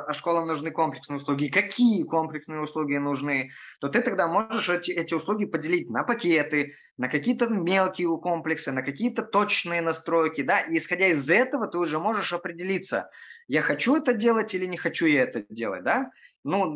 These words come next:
условно, там, кому-то, например, вот дизайн, э, личного кабинета вот вообще не идёт, а кому-то дизайн лендингов при этом идёт. И наоборот – кто-то готов делать, э, дизайн, э, личного кабинета, но не готов делать дизайн лендингов, хотя это офигеть какие с-, похожие истории.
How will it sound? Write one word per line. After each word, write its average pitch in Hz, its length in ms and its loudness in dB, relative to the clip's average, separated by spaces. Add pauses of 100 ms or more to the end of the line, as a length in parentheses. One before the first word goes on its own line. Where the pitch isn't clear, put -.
(120)
условно, 175 460 2
там, 127 180 -4
кому-то, 180 340 0
например, 165 440 0
вот 147 160 -2
дизайн, 156 480 0
э, 147 200 2
личного 156 360 -4
кабинета 160 400 0
вот 143 120 -2
вообще 156 360 2
не 180 260 0
идёт, 135 260 0
а 131 120 -6
кому-то 165 520 -2
дизайн 147 460 2
лендингов 180 420 2
при 135 140 -6
этом 165 320 0
идёт. 147 400 2 (920)
И 156 100 0
наоборот – 175 600 4 (360)
кто-то 185 280 0
готов 190 420 0
делать, 180 420 0
э, 165 560 0
дизайн, 180 380 -2
э, 156 560 -2
личного 175 320 -6
кабинета, 202 420 0
но 175 80 -4
не 170 180 -2
готов 170 300 2
делать 170 220 0
дизайн 156 340 0
лендингов, 147 340 -2
хотя 151 260 0
это 165 180 0
офигеть 160 400 -2
какие 156 280 -4
с-, 143 120 -6
похожие 139 560 0
истории. 110 460 -6